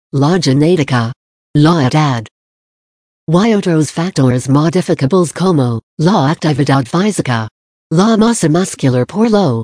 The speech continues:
que si aumentamos la actividad física de resistencia y los ejercicios de fuerza, se aumentar la masa magra sin que tenga que ver la edad del individuo.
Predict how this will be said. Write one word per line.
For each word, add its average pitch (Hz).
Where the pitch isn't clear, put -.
que 240
si 277
aumentamos 147
la 143
actividad 139
física 214
de 143
resistencia 131
y 156
los 139
ejercicios 139
de 185
fuerza, 196
se -
aumentar 170
la 170
masa 196
magra 160
sin 123
que -
tenga 160
que 160
ver 175
la 180
edad 220
del 165
individuo. 143